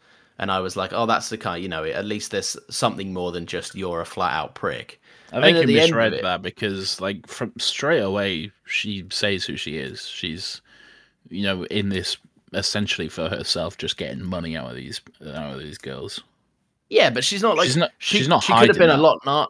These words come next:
Speaker 1: no, she's not hiding that, but I like that 'cause it's, it's up front, but she could have been a lot nastier while doing it at, at first.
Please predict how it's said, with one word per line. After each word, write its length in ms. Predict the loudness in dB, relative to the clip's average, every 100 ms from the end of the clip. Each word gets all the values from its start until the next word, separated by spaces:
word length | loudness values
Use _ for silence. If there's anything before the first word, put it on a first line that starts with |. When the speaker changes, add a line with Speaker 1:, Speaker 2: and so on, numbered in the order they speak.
| 2
Speaker 1:
no, 240 | 4 4
she's 160 | 4 4
not 140 | 4
hiding 240 | 4 2 0
that, 180 | -2 2
but 80 |
I 100 | 4 6
like 220 | 6 4
that 120 | 0
'cause 100 | 0
it's, 220 | -2 -4 -10 -20 -4
it's 220 | -2 4
up 160 | 4 4
front, 360 | 2 2 2
but 100 | -4 -6
she 100 | -2
could 180 | 2 2
have 80 |
been 120 | 2 2
a 60 |
lot 180 | 0 0
nastier 600 | 0 2 2 -2 -4 -4
while 260 | -2 -2 0
doing 360 | -2 -4 -4
it 220 | -8 -10 _
at, 160 | -2 -2 -6 -4
at 140 | -4
first. 540 | -2 -4 -4 -10 -16